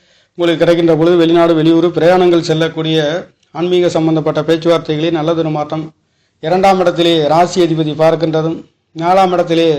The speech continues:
குரு பகவான் எட்டாம் இடத்திலே மறைந்து பார்க்கின்ற பொழுது, இதனால் வரையில் வீடு வாசல் தடை தாமதங்களிலே, ஏமாற்றங்களிலே கிடைக்காதவர்களுக்கு கிடைக்கக்கூடிய ஒரு அற்புதத்திலே எட்டாம் இடத்திலே இருந்து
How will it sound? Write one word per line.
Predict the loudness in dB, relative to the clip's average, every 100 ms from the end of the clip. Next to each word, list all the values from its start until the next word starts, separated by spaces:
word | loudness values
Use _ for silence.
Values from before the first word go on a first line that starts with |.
| -4 -6
குரு | -2 -2
பகவான் | 0 0 0 -2
எட்டாம் | -2 -2
இடத்திலே | -2 -2 -2 -2
மறைந்து | -2 -2 0
பார்க்கின்ற | -2 -2 -4 -2
பொழுது, | -4 -6 -8 -6
இதனால் | -2 0 0
வரையில் | 0 -2 0
வீடு | 0 0
வாசல் | -2 -2 -6 -6 _ _ _ _ _ _ _ _ _ _
தடை | 2 2 4
தாமதங்களிலே, | 4 6 4 4 4 4 4 4
ஏமாற்றங்களிலே | 4 4 2 2 2
கிடைக்காதவர்களுக்கு | 2 4 4 4 4 2 0 0 2
கிடைக்கக்கூடிய | 2 2 0 2 4 4
ஒரு | 4 2 0 0
அற்புதத்திலே | 0 2 0 2 2 4
எட்டாம் | 4 4 4
இடத்திலே | 2 2 2
இருந்து | 2 0